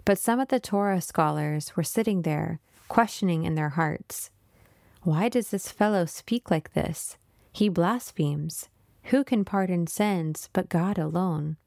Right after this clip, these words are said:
Immediately Yeshua, knowing in his spirit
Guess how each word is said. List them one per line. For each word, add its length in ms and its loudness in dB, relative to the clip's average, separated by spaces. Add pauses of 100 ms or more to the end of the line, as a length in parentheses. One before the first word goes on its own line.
(1200)
Immediately 640 4
Yeshua, 800 0
knowing 360 2
in 80 0
his 180 0
spirit 600 -2